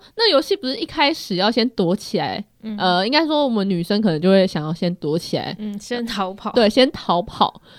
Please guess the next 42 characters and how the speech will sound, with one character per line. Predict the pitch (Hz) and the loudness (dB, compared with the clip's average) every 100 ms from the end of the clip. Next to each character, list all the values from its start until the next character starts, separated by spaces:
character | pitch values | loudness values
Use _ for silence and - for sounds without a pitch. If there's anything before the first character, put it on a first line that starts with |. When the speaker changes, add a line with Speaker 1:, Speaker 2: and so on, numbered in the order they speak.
| - | -6
Speaker 1:
然 | 226 | -2
后 | 302 349 | -2 -2
如 | 277 | 0
果 | 220 | 0
躲 | 185 - 170 | -2 -4 -4
在 | 190 220 214 226 _ | 0 -2 -2 -8 _
活 | - 190 | -4 0
动 | 226 214 | 0 -2
中 | 190 | -4
心 | 196 208 | -4 -4
那 | 202 | -2
边， | 180 190 | -4 -2
虽 | 359 | 0
然 | 320 | 0
那 | 302 | 2
边 | 277 285 | 2 0
是 | - 311 247 - | 0 -4 -4 -2
真 | 269 254 | 2 4
的 | 233 | 4
很 | 208 175 | 4 2
好 | 190 170 | 0 0
躲， | 185 185 175 | 0 0 4
因 | 262 | 4
为 | 254 - _ | 4 0 _
不 | 196 | -2
太 | 214 226 | 0 2
会 | 233 | 2
有 | 196 | 2
人 | 156 170 | -2 -2
去 | 220 | -4
找 | 208 147 | -2 -4
到 | 165 | -2
你， | 175 170 | -4 0
但 | 269 | 2
是 | |
我 | 240 208 | 2 0
自 | - | -2
己 | 226 | -4
觉 | 170 | -2
得 | 165 | -4
那 | 208 | -4
边 | 208 202 | -2 -2